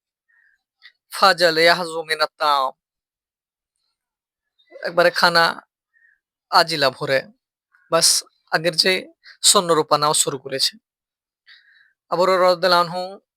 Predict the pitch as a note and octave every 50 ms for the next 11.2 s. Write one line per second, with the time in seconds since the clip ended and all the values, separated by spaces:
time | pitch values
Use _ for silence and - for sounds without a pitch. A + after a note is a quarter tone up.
0 | _ _ _ _ _ _ E3+ D#3 - D3+ C#3 C3 C#3 C3 - - D3+ C#3 D3 D#3+
1 | D#3+ - E3+ E3 - E3 D#3 D3+ C#3+ - D#3 C#3 B2+ C#3+ - - - - - -
2 | _ _ _ _ _ _ - - _ _ _ _ _ _ _ _ _ _ _ _
3 | _ _ _ _ - - F3+ D#3+ - - D3+ - - - D#3 C3 - D3 C3+ E3
4 | A3+ _ _ _ _ _ _ _ _ _ _ _ _ _ _ _ _ _ _ -
5 | - _ _ _ _ _ _ _ _ _ - - D#3 D#3+ D#3+ F3+ F3+ F3+ E3 F3
6 | F3 F3 E3+ F3+ F3 F3 E3+ F3 F3 - - F#3 E3+ E3+ E3+ D#3 - - D#3 C3+
7 | E3 E3 C#3+ C3+ B2+ B2+ - - - D#3 - _ - C3+ C3+ C3 C3 C3 - F#3
8 | _ - D#3+ - - D3+ C3+ _ - C#3+ C3 C#3 D#3 - _ _ _ _ _ _
9 | _ _ _ _ _ _ _ - - _ _ - D#3 - E3 D#3 D3+ C#3+ E3+ E3
10 | D3+ - D3+ C#3+ C3+ C3+ C#3 C#3+ - - F3+ E3+ D#3 C3+ - - D#3 D#3 D#3+ D#3
11 | - - D#3+ D#3+